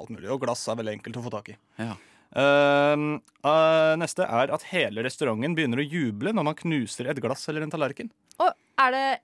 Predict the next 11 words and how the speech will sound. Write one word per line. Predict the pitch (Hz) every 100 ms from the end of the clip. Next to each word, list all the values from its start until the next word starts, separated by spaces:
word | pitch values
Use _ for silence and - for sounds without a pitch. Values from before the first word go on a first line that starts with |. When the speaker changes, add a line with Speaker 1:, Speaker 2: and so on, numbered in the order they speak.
| 262
Speaker 3:
Hellas | 226 226
eller | 240 240
Kypros, | 226 285
eller? | 392 415 - _ _ _ _ _ _ _ -
Speaker 2:
Nei, | 269
Speaker 3:
Nei, | 269
Speaker 2:
det | 277 381
Speaker 3:
knuser, | 240 - 330 370
knuser | - 320 240 - 226
den. | 311 - _ _ -
Speaker 2:
Knuser, | 143 110 - 127